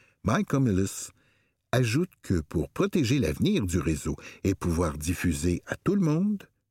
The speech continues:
jeunes comme moins jeunes, il faut rencontrer leur audience là où elle se trouve, en ligne et sur différents écrans. Mike Omilus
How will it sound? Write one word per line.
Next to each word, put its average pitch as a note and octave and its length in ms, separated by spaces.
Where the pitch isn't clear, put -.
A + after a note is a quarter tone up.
jeunes D2+ 520
comme D3+ 240
moins F2 180
jeunes, E3+ 460
il D3 160
faut G3 220
rencontrer D3+ 520
leur G#2+ 220
audience A2+ 680
là G#2+ 300
où F2+ 160
elle B2 140
se - 140
trouve, - 720
en C3 100
ligne G3 400
et - 80
sur - 280
différents B2 600
écrans. - 480
Mike F#3 280
Omilus A2 520